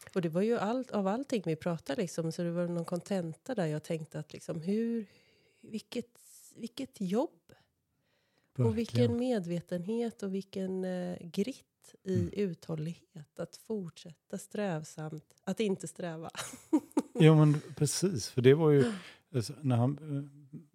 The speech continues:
Speaker 2: eh, och nu ska vi, nu, så ni som inte har hört <laughs> avsnitt tre, det finns ju där ute, så det är
Speaker 1: Mm.
Speaker 2: bara att gå och lyssna. Så det kan ju hända att vi refererar till saker och ting som... Tänker, vad är det de pratar om egentligen?
Speaker 1: Mm.
Speaker 2: Men vi ska försöka förhålla oss till, till, eh,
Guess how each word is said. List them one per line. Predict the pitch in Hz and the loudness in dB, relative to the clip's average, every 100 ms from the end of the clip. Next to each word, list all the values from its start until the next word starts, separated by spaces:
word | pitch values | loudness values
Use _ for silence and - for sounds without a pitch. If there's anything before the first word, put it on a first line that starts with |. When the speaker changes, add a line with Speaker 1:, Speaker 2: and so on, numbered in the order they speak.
| 208 - | _ -14
Speaker 2:
eh, | 165 _ 160 - | -14 _ _ 0
och | 120 | 2
nu | 117 120 | 4 2
ska | - 127 | 2 2
vi, | 110 104 110 | 2 0 -2
nu, | 113 131 | -4 -2
så | 110 | 0
ni | 107 101 | 0 0
som | - 135 | 4 6
inte | 123 117 | 6 4
har | 101 | 2
hört | 107 196 - - 147 | 2 2 0 0 2
<laughs> | 117 131 | 6 6
avsnitt | 120 107 113 101 | 6 4 0 -4
tre, | - 139 139 98 - - _ _ - | 2 2 2 -4 -10 -20 _ _ -12
det | 113 - | -12 -10
finns | - 120 95 - | -2 -2 0 0
ju | 156 | 0
där | 104 | 2
ute, | 101 98 - | 0 -2 -8
så | 113 110 | -6 -2
det | |
är | 110 | 2
Speaker 1:
Mm. | |
Speaker 2:
bara | 127 107 | 2 2
att | |
gå | 107 | 0
och | |
lyssna. | 104 - 117 104 | -2 -4 -4 0
Så | 117 | 2
det | 107 | 2
kan | 113 | 4
ju | 110 | 4
hända | 104 | 2
att | 95 | 0
vi | 101 | 0
refererar | 104 98 113 101 | -2 -2 -2 -2
till | 110 | -2
saker | - 107 - | -2 -4 -4
och | 107 | -8
ting | 107 | -6
som... | 101 107 101 - - | -4 -4 -6 -10 -10
Tänker, | - 101 | -6 -2
vad | 101 | -2
är | 110 | 0
det | |
de | 101 | 0
pratar | 127 107 120 | 0 -2 -2
om | 147 | -2
egentligen? | 143 - - - - | -4 -4 -8 -8 -18
Speaker 1:
Mm. | - - - _ | -18 -18 -20 _
Speaker 2:
Men | 123 120 | 4 6
vi | 110 | 6
ska | - | 2
försöka | 107 113 - | 2 2 2
förhålla | - 110 107 104 | 0 0 0 0
oss | 104 | -4
till, | - 107 110 | 0 -2 -2
till, | 139 117 104 101 | -4 -2 -2 -2
eh, | 104 | -2